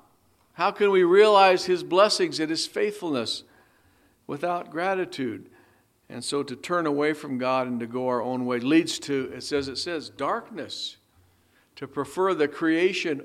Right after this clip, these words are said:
over the Creator. That darkness leads to idol-,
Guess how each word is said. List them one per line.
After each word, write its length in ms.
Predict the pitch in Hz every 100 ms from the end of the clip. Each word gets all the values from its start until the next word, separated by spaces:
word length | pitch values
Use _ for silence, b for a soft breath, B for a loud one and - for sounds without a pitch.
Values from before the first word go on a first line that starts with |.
| -
over 380 | 180 190 190 185
the 220 | 160 165
Creator. 720 | - 170 165 196 185 107 - b b b b b 160 - _ _ _ 123
That 260 | 151 160
darkness 560 | 165 185 196 - 160 -
leads 380 | 165 190 180 -
to 220 | 185 175
idol-, 600 | 170 185 151 175 190